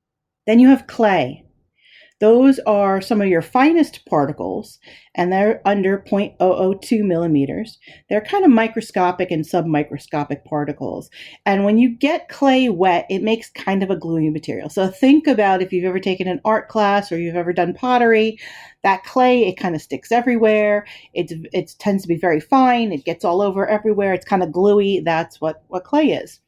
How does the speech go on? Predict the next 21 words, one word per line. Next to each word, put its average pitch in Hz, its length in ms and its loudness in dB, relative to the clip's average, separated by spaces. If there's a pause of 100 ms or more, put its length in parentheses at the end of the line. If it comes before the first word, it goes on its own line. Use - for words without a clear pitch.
(500)
And 240 80 4
then 302 120 6
you 339 80 2
have 269 180 0
loam, 165 540 -2 (140)
which 214 200 -2
is 208 180 4
a 180 140 2
mixture 185 600 -2
of 135 360 -4
clay, 180 440 0
sand, 160 500 -2
and 156 180 -12
silt. - 340 -12
So 190 140 -4
it's 196 240 -2
a 202 60 -2
little 220 260 4
composite 170 640 -4 (400)
of 156 140 -4
everything. - 580 -8